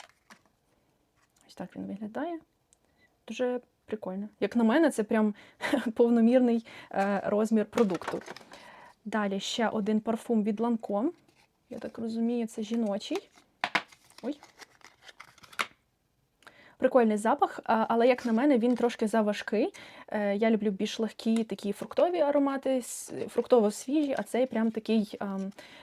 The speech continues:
вечірній, знаєте. Далі від Біодерми тут у нас іде зволожуючий крем на водній основі п'ять мілілітрів. Потім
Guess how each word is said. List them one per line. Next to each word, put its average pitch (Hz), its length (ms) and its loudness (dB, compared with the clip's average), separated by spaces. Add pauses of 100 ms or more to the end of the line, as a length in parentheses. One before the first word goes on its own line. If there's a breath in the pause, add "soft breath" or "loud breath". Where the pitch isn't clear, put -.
(100)
вечірній, 202 640 -4
знаєте. 202 420 -12 (1600 loud breath)
Далі 208 320 0
від 226 300 -4
Біодерми 202 840 0 (100)
тут 208 460 -4
у 214 100 -4
нас 196 420 -4
іде 202 320 -4
зволожуючий 202 1120 -2
крем 202 340 -2
на 196 80 -2
водній 202 300 0
основі 208 640 -4 (120)
п'ять 262 220 -4
мілілітрів. 269 600 -4 (1000 loud breath)
Потім 220 640 -4